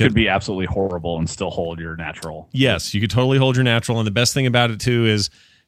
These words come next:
Speaker 2: uh, it, it has plenty of holes in it too, if, for another opposing smart player. So I was able to get into my opponent's, uh, uh, natural, natural expansion and tear that place up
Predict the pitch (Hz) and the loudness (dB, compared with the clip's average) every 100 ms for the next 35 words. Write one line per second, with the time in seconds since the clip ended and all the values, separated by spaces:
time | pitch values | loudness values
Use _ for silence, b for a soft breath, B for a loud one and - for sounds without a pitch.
0 | - - 117 101 101 123 120 151 117 107 | -18 0 4 4 2 -4 -6 0 2 4
1 | 117 - - 139 127 135 131 123 110 - | 2 0 0 0 0 -2 0 0 0 2
2 | 139 143 117 101 87 - - 151 101 90 | 4 4 4 2 0 -4 2 4 4 0
3 | b b - 107 135 - 127 107 117 123 | b b -6 -4 -4 -2 0 2 2 2
4 | 120 110 - 123 110 101 - 110 92 - | 2 2 2 2 2 0 0 0 0 -2
5 | 165 92 80 b b b - 110 107 156 | 0 -2 -6 b b b -4 -2 2 4
6 | 165 120 110 104 107 107 104 104 92 87 | 4 4 0 0 0 2 2 0 0 -2
7 | - 170 185 120 107 - 101 92 87 - | 0 2 2 2 -2 0 0 0 -2 -4
8 | - 92 87 - - 110 101 - 95 - | -6 -6 -6 -10 -4 0 0 0 -6 -4
9 | 117 107 98 98 92 98 92 - 87 b | -2 0 0 -2 -4 -2 -2 -2 -6 b
10 | b b - 104 - 127 117 104 - 107 | b b -6 -6 0 2 2 0 -2 -2
11 | - 127 104 | 2 0 0